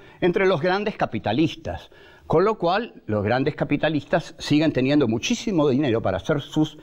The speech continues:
grandes negocios y los pobres no pueden mostrar ingresos importantes, casi no pueden mostrar ingresos.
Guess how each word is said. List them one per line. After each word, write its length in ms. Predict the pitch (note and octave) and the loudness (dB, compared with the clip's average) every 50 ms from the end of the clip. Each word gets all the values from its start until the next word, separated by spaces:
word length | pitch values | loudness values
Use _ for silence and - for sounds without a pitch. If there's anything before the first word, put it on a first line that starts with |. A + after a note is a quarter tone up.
| - - - - - - | -20 -20 -20 -14 -4 0
grandes 360 | C#3 D#3+ F3 F3+ E3 D#3+ D3+ | 0 2 2 0 0 -2 -2
negocios 580 | D#3+ D#3 E3+ D#3+ B2+ A2+ - - C3 - - - | 0 0 2 2 0 0 -2 -4 -6 -6 -4 -2
y 60 | - D3 | 0 2
los 160 | F3+ F3+ - | 2 0 0
pobres 560 | - - C4+ A3 B2 A2 A#2+ C#3+ E3 - - - _ _ _ _ _ _ _ | -2 0 0 0 0 0 -2 -6 -6 -8 -12 -20 _ _ _ _ _ _ _
no 220 | - D#3+ A#3 A3+ - | 2 2 2 2 2
pueden 400 | - A3+ A#3+ F#3 A#2 F#2 E2+ D#2+ G2 | 0 0 0 0 -2 -6 -8 -8 -4
mostrar 680 | F#2+ G2+ F#2+ - - - G2+ G#2 G#2 G2+ A2+ - - - _ _ _ _ _ _ | -2 -2 -2 -2 -2 -2 0 0 0 0 -2 -6 -12 -18 _ _ _ _ _ _
ingresos 680 | - A2 G#2+ G#2 G2 G#2+ A2 F#2 - - G#2+ F2+ - - - | 0 2 2 2 2 2 0 0 0 -2 -4 -6 -6 -4 -2
importantes, 920 | G#2+ F#2+ F2+ - - F2+ E2+ - - C#3 C3 A2 E2+ D#2 - E2+ - - | 0 0 0 0 -2 -4 -4 -2 -2 0 0 -2 -2 -6 -10 -12 -12 -10
casi 480 | - - A#2 A#2 - - C3+ C#3 B2+ - - - - - | -6 -4 -4 -4 -4 -2 -2 -4 -4 -4 -8 -18 -6 -2
no 180 | - A2 G2 - | 0 0 0 2
pueden 320 | G#2+ A#2 G#2+ G2+ G2+ G2 | 0 0 2 2 0 0
mostrar 400 | E2+ E2+ - - - G#2+ G2+ A2 | -2 -4 -6 -4 -2 -2 0 0
ingresos. 540 | A2+ G#2+ A2 A#2 G2+ F#2 - - G#2+ - | 0 0 2 0 0 -2 -2 -6 -8 -8